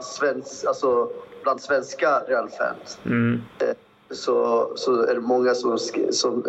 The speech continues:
Speaker 1: tycker att, eh, de inte ser någon spelidé
Speaker 2: Mm.
Speaker 1: och typ någon klar taktik. Men det är så här, jag, jag, jag kan inte hålla med om det. Alltså, jag kan inte göra det. Alltså, jag s-, jag ser ju liksom en taktik.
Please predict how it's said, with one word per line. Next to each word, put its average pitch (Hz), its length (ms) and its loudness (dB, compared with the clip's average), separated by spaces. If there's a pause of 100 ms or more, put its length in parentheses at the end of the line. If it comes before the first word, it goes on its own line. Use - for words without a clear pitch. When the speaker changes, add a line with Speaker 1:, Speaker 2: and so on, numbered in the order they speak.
(140)
Speaker 1:
tycker - 340 0
att, - 320 0
eh, - 60 4 (720)
de 123 200 0
inte 123 220 0
ser 120 280 2
någon 113 300 0
spelidé 120 840 2 (720)
Speaker 2:
Mm. - 160 0
Speaker 1:
och 92 160 2 (320)
typ - 180 0
någon 113 400 2 (100)
klar 117 280 2
taktik. 117 680 -2 (500)
Men 127 100 2
det 123 60 2
är 147 40 4
så 143 120 0
här, 135 80 4
jag, 139 460 2 (160)
jag, 131 240 2 (160)
jag 135 180 2
kan 190 120 2
inte 196 120 0
hålla 185 220 4
med 226 360 2
om 139 140 0
det. 110 200 2
Alltså, - 220 -2
jag 123 180 0
kan 196 260 0
inte 160 260 0
göra 156 400 4
det. 123 80 0
Alltså, 113 220 -2
jag 127 120 2
s-, - 200 -8 (300)
jag 156 180 2
ser 165 300 2
ju 175 220 2
liksom 123 380 0
en 123 160 2
taktik. - 800 -2